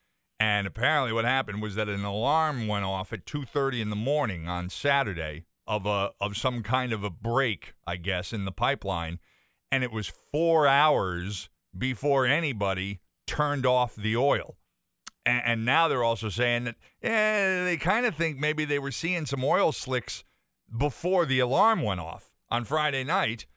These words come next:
But the Coast Guard, you know, the Coast Guard's getting a little bit of blame here, but they say, you know, it's kinda hard to see oil on the ocean in the dark.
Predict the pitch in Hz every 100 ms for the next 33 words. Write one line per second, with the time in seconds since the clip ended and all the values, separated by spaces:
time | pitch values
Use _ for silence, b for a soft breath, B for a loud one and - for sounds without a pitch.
0 | _ - 120 117 143 139 - 135 123 123
1 | - 202 139 151 143 131 131 117 98 123
2 | 107 104 110 117 98 87 107 151 143 104
3 | 101 98 104 92 123 98 b b b 127
4 | 113 - 135 104 135 139 120 104 135 123
5 | - 127 131 110 107 101 107 104 107 143
6 | - 110 104 104 101 90 92 127 80 -